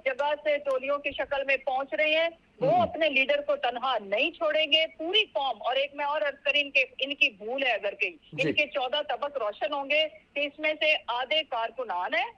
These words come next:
Speaker 1: जो
Speaker 2: हम्म।
Speaker 1: पीटीआई की मुनज़्ज़म तंजीमों से वाबस्ता हमारे कारकुनान हैं, आधे से ज्यादा तादाद आम पाकिस्तानी शहरियों की है।
Speaker 2: हम्म।
Speaker 1: और वो अपने तौर पर आ रहे हैं, और वो क्यों ना आए? और मेरा मानना है कि सबको आना चाहिए।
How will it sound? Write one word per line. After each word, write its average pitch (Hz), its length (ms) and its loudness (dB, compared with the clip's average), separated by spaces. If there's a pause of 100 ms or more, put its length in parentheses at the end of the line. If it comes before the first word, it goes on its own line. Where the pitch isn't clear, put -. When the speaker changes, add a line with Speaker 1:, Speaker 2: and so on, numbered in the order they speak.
Speaker 1:
जो 240 80 -6
Speaker 2:
हम्म। 262 200 -6
Speaker 1:
पीटीआई 269 260 2
की 262 220 0
मुनज़्ज़म 214 420 -4
तंजीमों 240 540 -8
से 262 160 0
वाबस्ता 233 460 -2
हमारे 226 280 0
कारकुनान 240 640 -4
हैं, 339 200 -2 (280)
आधे 262 420 0
से 277 300 -2
ज्यादा 208 640 -2
तादाद 226 880 -2 (140)
आम 269 400 0
पाकिस्तानी 262 760 -4
शहरियों 311 500 0
की - 160 0
है। 247 300 0 (160)
Speaker 2:
हम्म। 147 100 -6
Speaker 1:
और 294 220 0
वो 302 120 -4
अपने 311 440 -2
तौर 320 320 -2
पर 311 200 -2
आ 254 160 2
रहे 262 120 4
हैं, 262 60 6
और 277 120 0
वो 330 100 0
क्यों 381 300 -4
ना 349 140 0
आए? 208 180 -2 (140)
और 262 120 -2
मेरा 294 240 2
मानना 311 300 -2
है 370 80 0
कि 403 100 -6
सबको 370 360 -6
आना 302 280 -2
चाहिए। 214 440 -4